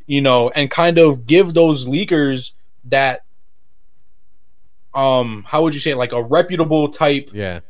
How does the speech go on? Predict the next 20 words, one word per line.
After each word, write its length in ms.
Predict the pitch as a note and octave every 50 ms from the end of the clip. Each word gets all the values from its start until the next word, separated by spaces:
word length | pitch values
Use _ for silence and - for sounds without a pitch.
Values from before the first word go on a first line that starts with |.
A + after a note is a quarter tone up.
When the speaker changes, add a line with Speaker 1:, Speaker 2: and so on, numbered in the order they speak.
| - - -
Speaker 1:
uh, 240 | - C3 B2+ B2 G#2+ - - -
thing, 260 | F3+ G3 C#3+ A2 G2 A2+
you 120 | C#3+ E3
know, 260 | D#3+ C#3+ C#3 C#3+ C#3+ C#3
I, 240 | C#3+ C#3+ D3 D3 - -
you 140 | F#3 F3+
know, 180 | E3 D3 C#3 D3 - - - - -
are 140 | D#3+ D#3+ D#3+
they 260 | D#3+ E3+ D#3+ D#3 - - - - - - - -
real? 600 | C3 B2+ C#3 D3 E3 F#3+ A#3+ D4+ F4+ E4+ - - -
Did 160 | C3+ C#3+ C#3
they 140 | C#3+ C#3+ C3+
Speaker 2:
Yeah. 160 | G2 F2+ A#2 C#3
Speaker 1:
get 220 | C#3 D#3 E3 E3+ -
those 260 | G3 G3 F#3+ D3+ C#3+
leaks 260 | D#3+ A3+ - - - -
or 140 | D#3 D3 D#3
is 120 | D#3 D3
it 140 | D3+ C#3+ -
fake? 480 | - - - G3 F#3 A#2 G2 - -